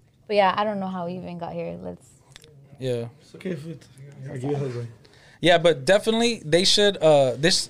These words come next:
Speaker 2: I hope this is all a build up to a giant versus, to where they settle it on stage, and everybody goes home and just,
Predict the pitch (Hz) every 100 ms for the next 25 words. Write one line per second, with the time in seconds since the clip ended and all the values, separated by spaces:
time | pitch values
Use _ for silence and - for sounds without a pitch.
0 | - 156 160 240 220 190 165 185 180 160
1 | 175 185 - - 165 147 131 127 123 135
2 | 156 131 127 147 190 - - - _ _
3 | _ - - _ _ - 151 143 139 135
4 | - 156 165 156 151 156 - 143 175 -
5 | - _ _ _ _ 139 135 131 127 123
6 | 120 113 - 143 147 139 135 131 131 131
7 | 131 123 127 120 113 120 117 - -